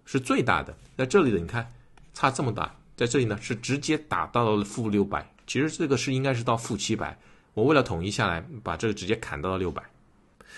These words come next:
我们不可避免的就是引入了在零星级别交易里面巨额的损失。你看我们这里是一百五，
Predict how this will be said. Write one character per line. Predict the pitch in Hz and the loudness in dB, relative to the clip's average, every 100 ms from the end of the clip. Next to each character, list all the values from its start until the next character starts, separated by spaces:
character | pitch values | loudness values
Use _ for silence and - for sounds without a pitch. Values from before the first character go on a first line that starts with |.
| - - | -20 -20
我 | - - 113 | -16 -2 0
们 | 120 120 | 2 0
不 | - | 0
可 | 104 | 0
避 | 98 185 160 | 0 0 0
免 | 113 80 | 0 -2
的 | 82 98 | -2 0
就 | 123 110 | 2 2
是 | - 110 101 | 0 2 2
引 | 87 80 | 0 -4
入 | 80 110 | -2 2
了 | 98 71 - _ | 2 0 -10 _
在 | - 123 107 - - - _ _ - | 0 2 2 -2 -16 -20 _ _ -6
零 | 117 117 175 | 0 2 4
星 | - 196 190 | 4 4 2
级 | - 101 | 0 -4
别 | 87 | -4
交 | 76 98 98 | -4 0 0
易 | 90 | 0
里 | 85 | -4
面 | 80 78 - - _ _ _ | -6 -8 -10 -20 _ _ _
巨 | - 175 143 98 | -8 0 2 4
额 | 87 | 2
的 | 87 | 0
损 | - 78 | -2 -6
失。 | - - 73 _ _ _ _ - - - | -6 -8 -10 _ _ _ _ -20 -20 -16
你 | - | -10
看 | 104 127 | -2 0
我 | 107 | 0
们 | 104 | 0
这 | 123 | 2
里 | 120 82 - | 2 0 -4
是 | 110 | -6
一 | |
百 | 113 101 | -2 -2
五， | 90 76 | -2 -8